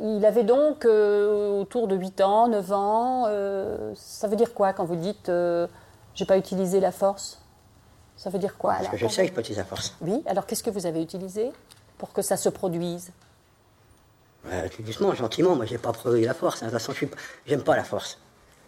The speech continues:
Speaker 2: J'aime
Speaker 1: Oui.
Speaker 2: pas la bagarre. Déjà, j'aime pas forcer, j'aime pas. Je suis pas violent.
Speaker 1: Oui,
Speaker 2: Donc,
Speaker 1: forcer avec
Speaker 2: non,
Speaker 1: un
Speaker 2: mais
Speaker 1: enfant, c'est pas forcément frapper,
Speaker 2: Non,
Speaker 1: c'est pas
Speaker 2: non, mais
Speaker 1: forcément
Speaker 2: je suis
Speaker 1: des
Speaker 2: d'accord
Speaker 1: coups.
Speaker 2: avec vous, mais je suis
Speaker 1: Hein,
Speaker 2: pas violent. Je suis
Speaker 1: c'est
Speaker 2: non, je suis,
Speaker 1: con-
Speaker 2: si vous voulez, je suis non violent.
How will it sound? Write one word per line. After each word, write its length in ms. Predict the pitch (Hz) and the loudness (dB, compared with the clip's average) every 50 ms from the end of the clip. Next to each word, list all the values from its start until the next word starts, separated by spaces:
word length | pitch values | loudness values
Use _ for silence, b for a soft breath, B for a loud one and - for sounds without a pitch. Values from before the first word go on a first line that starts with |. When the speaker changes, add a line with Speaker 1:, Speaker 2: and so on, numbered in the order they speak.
| _ _ - 180 | _ _ -16 -10
Speaker 2:
J'aime 140 | 165 143 131 | -4 -4 -2
Speaker 1:
Oui. 60 | 131 | 0
Speaker 2:
pas 80 | 151 127 | 0 0
la 80 | 113 | 0
bagarre. 320 | 95 101 98 101 92 90 87 | 0 -2 -4 -6 -6 -6 -6
Déjà, 200 | 90 95 117 107 | -4 -2 -2 0
j'aime 140 | 117 123 | 0 0
pas 140 | 120 - 120 | 0 0 0
forcer, 380 | 113 - - - - - 139 131 | 0 0 -4 -4 -2 0 0 0
j'aime 120 | 120 113 | 0 0
pas. 320 | - 117 110 95 95 - - - B B B B B B B B B B B B B B B - - - _ - - - - - - - - _ _ _ _ _ - _ - | -2 -2 -2 -2 -2 -4 -4 -8 B B B B B B B B B B B B B B B -20 -20 -20 _ -20 -20 -20 -20 -20 -20 -20 -20 _ _ _ _ _ -20 _ -14
Je 60 | - | -6
suis 80 | - 123 | -6 -4
pas 160 | - - 143 | 2 4 4
violent. 260 | 120 104 107 101 95 90 - - - B B B B B | 4 4 2 0 -2 -2 -6 -12 -20 B B B B B
Speaker 1:
Oui, 100 | 285 262 | -4 -2
Speaker 2:
Donc, 140 | - - - | -2 -2 -4
Speaker 1:
forcer 580 | - - 349 320 - - - 311 302 294 277 247 | -2 -2 -2 -2 0 0 2 2 4 4 4 4
avec 220 | 190 190 190 220 | 4 2 2 2
Speaker 2:
non, 60 | - | 4
Speaker 1:
un 20 | - | 4
Speaker 2:
mais 120 | - 240 | 4 4
Speaker 1:
enfant, 240 | 240 233 - 339 359 | 4 4 4 4 4
c'est 140 | 349 - 220 | 4 2 2
pas 140 | - 202 196 | 2 2 0
forcément 480 | - 165 - - 208 170 180 185 185 | 0 -4 -2 -2 -2 0 2 0 0
frapper, 380 | 185 - - - 220 220 - 415 370 302 | 0 -2 -2 -2 -2 0 2 2 2 2
Speaker 2:
Non, 80 | 247 147 | 2 0
Speaker 1:
c'est 60 | 139 | 0
pas 80 | - - | 0 0
Speaker 2:
non, 80 | 143 151 | 2 2
mais 60 | 160 | 4
Speaker 1:
forcément 140 | 170 - - | 4 4 2
Speaker 2:
je 60 | 285 | 2
suis 20 | 403 | 2
Speaker 1:
des 60 | 440 302 | 2 4
Speaker 2:
d'accord 0 | |
Speaker 1:
coups. 80 | 440 381 | 4 6
Speaker 2:
avec 120 | 160 165 | 6 6
vous, 60 | 175 180 | 6 4
mais 60 | 147 | 2
je 40 | - | 0
suis 100 | - - | -2 0
Speaker 1:
Hein, 40 | - | 2
Speaker 2:
pas 100 | 147 127 | 2 2
violent. 220 | 110 113 117 - - | 2 2 -2 -2 -2
Je 280 | - - - - - - | -4 -8 -8 -8 -8 -4
suis 140 | - 156 165 | 2 4 6
Speaker 1:
c'est 20 | |
Speaker 2:
non, 240 | 190 190 175 180 190 - | 6 6 6 4 0 -4
je 40 | - | -4
suis, 80 | - | 0
Speaker 1:
con- 80 | 196 180 | 0 2
Speaker 2:
si 100 | 180 185 | 2 2
vous 40 | 180 | 4
voulez, 120 | 180 202 | 4 2
je 40 | 196 | 2
suis 120 | - 160 170 | 2 0 2
non 120 | 180 156 | 2 2
violent. 300 | 131 117 127 123 117 110 | 0 -2 -2 -2 -2 -4